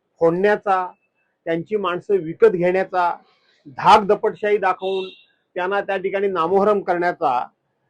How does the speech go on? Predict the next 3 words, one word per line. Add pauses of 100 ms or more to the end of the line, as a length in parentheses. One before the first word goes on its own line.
(160)
प्रयत्न
केल्यानंतर
सुद्धा